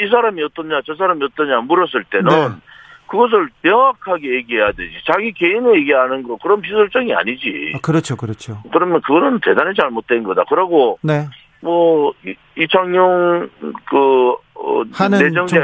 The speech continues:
Speaker 2: 총재,
Speaker 1: 대해서
Speaker 2: 네, 네.
Speaker 1: 어, 예를 들어서, 어, 자기들도 물어봤다는 거 아닙니까?
Speaker 2: 네.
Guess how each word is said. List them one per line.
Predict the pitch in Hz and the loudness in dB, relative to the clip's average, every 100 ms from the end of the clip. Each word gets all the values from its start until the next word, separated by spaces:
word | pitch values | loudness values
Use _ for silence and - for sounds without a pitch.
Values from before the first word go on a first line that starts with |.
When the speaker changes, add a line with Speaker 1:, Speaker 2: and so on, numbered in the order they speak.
| 131 | 2
Speaker 2:
총재, | |
Speaker 1:
대해서 | 123 131 160 147 120 120 110 90 | 2 0 2 0 4 4 4 0
Speaker 2:
네, | 139 | -2
네. | 170 214 _ _ _ _ - | -4 -8 _ _ _ _ -14
Speaker 1:
어, | 147 - | -12 -4
예를 | 160 165 | -2 0
들어서, | 170 147 123 117 101 - - | 0 2 2 2 0 -6 -12
어, | 120 110 | -10 -4
자기들도 | 165 202 220 196 151 123 113 | -2 -2 -2 0 2 2 0
물어봤다는 | 147 220 180 165 190 202 175 | 2 2 2 0 -2 -2 -6
거 | |
아닙니까? | - 98 131 104 85 156 | -10 -12 -10 -4 -4 -2
Speaker 2:
네. | 147 165 202 | -2 -2 -4